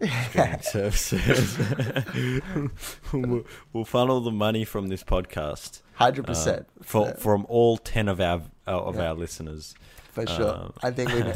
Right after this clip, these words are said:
Speaker 1: everyone listening needs to donate some seed money for Muhammad Amin to make his own streaming service.
Speaker 2: Yeah, exactly.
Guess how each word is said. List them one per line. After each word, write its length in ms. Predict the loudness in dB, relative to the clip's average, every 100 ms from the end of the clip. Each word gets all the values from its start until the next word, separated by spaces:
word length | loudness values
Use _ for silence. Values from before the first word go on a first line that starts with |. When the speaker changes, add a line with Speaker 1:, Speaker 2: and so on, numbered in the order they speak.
| 0
Speaker 1:
everyone 440 | 4 8 8 8
listening 480 | 4 2 2 2 2 0
needs 200 | -4 -2
to 60 |
donate 320 | 0 2 2 0
some 140 | -2
seed 300 | -2 0 2
money 300 | 4 4 4
for 400 | 2 4 4 2 -4 -12
Muhammad 300 | 0 2 4 2
Amin 220 | 2 0
to 100 | 0
make 140 | 0
his 100 | 2
own 160 | 2 0
streaming 340 | 0 0 0
service. 480 | 2 4 4 2 2
Speaker 2:
Yeah, 200 | 6 6
exactly. 600 | 6 2 0 0 0 -2